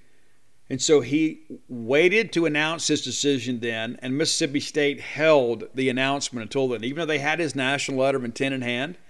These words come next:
they wanted to let Deontay have his moment. And so he did. Pretty impressive. Deontay Anderson, obviously an All-American player, and, uh, a guy that needed to add a little girth and some strength this year.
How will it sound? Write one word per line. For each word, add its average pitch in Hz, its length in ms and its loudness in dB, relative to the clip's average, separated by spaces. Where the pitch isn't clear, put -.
they 135 100 2
wanted 147 440 0
to 175 60 -2
let 165 200 4
Deontay 147 580 0
have 135 220 -4
his 123 180 -4
moment. 120 560 -6
And 117 120 -10
so 127 200 0
he 131 80 2
did. 160 320 -2
Pretty 175 240 4
impressive. 143 580 0
Deontay 143 360 -2
Anderson, 139 360 -4
obviously 135 320 -2
an 135 60 2
All-American 131 560 -4
player, 120 360 -2
and, 127 280 -4
uh, 127 320 -2
a - 40 -12
guy 160 200 0
that 180 80 -6
needed 170 240 -2
to 165 40 0
add 151 220 0
a 156 60 -2
little 170 140 0
girth 147 440 6
and 151 80 -8
some - 160 -12
strength 156 340 -4
this 139 220 -2
year. 123 240 -4